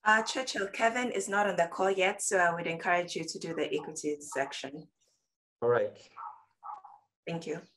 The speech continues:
Speaker 2: So in terms of the equities ma-, ma-, recap for last week, uh, both indices increased as, uh, as a marginal zero point three percent to one sixty-five point six one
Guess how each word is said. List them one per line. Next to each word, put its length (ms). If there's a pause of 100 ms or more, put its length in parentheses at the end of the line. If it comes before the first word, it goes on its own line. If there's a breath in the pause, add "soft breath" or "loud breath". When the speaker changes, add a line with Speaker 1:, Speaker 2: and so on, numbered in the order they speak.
(120)
Speaker 2:
So 440
in 80
terms 260
of 120
the 320
equities 420
ma-, 320
ma-, 380
recap 480
for 120
last 300
week, 220 (220)
uh, 100
both 400
indices 720 (300)
increased 560 (360)
as, 500 (100)
uh, 260 (100)
as 220
a 40
marginal 600
zero 220
point 300
three 120
percent 520 (600 loud breath)
to 160
one 360
sixty-five 600
point 160
six 320
one 340